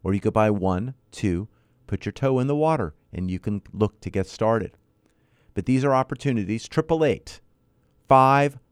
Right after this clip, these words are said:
four three, three nine eighty. Triple eight, uh, five four three, three nine eighty, and that's extension nine zero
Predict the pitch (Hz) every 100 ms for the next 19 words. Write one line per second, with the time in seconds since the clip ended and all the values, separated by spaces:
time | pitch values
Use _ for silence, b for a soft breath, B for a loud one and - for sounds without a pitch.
0 | _ - 127 123 123 117 - _ - 120
1 | 107 110 80 - _ _ _ _ _ -
2 | - 113 131 151 156 _ _ - 101 95
3 | 92 85 104 123 147 170 _ _ b b
4 | b - - 175 151 156 - _ _ _
5 | _ _ _ _ _ _ _ _ _ _
6 | - 85 78 131 135 123 - 110 98 -
7 | 131 147 156 - - 120 139 131 127 131
8 | 131 135 b b 113 117 127 - 131 123
9 | - 127 123 b b 107 113 117 117 120
10 | 120 120 - _ - - 90 87 107 104
11 | 101 98 98 95